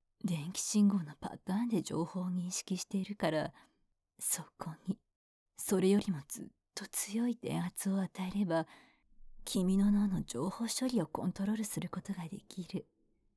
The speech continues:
らしいわ。このナノマシンが与える電気信号の周波数成分は二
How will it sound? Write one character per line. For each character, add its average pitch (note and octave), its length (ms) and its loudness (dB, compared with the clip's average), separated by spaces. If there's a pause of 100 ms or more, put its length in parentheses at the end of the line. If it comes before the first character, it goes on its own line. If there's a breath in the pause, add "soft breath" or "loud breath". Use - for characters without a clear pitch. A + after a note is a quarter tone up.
(320)
ら E3 140 2
し F#3+ 240 -4
い E3+ 80 -8
わ。 D3+ 420 -10 (1300 soft breath)
こ G3+ 180 0
の F3+ 140 4
ナ G3 120 4
ノ F#3+ 120 0
マ F#3+ 120 -2
シ - 200 4
ン F#3 100 8
が - 100 -2
与 - 60 -10 (200)
え E3 40 -8
る F3+ 120 -2
電 F3 180 -2
気 - 100 -2
信 A3+ 260 2
号 G3+ 100 2
の - 140 -2
周 - 240 0
波 F3+ 120 -6
数 - 180 -2
成 G3+ 280 -2
分 F#3 220 -4
は - 140 -8
二 - 200 -18